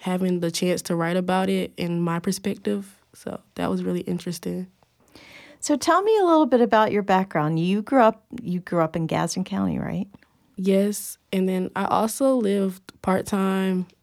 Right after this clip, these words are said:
Speaker 1: of my life in Georgia from, like, my fourth grade year of school until my, like, beginning of eighth grade.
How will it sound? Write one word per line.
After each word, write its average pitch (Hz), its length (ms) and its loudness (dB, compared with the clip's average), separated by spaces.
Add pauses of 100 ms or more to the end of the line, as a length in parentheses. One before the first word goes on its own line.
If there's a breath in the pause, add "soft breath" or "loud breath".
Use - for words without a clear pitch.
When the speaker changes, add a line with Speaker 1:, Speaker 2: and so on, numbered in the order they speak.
Speaker 1:
of 185 100 2
my 180 140 0
life 180 520 -4
in 175 460 -4
Georgia 196 540 0 (340)
from, 180 240 -4
like, 175 260 -8 (520)
my 196 180 4
fourth 202 420 2
grade 233 320 2
year 220 640 0 (240)
of 196 160 -4
school 214 440 0
until 190 480 -2
my, 175 600 -4 (460)
like, 175 200 -8 (160)
beginning 185 260 0
of 185 140 -2
eighth 185 180 -2
grade. 214 360 -4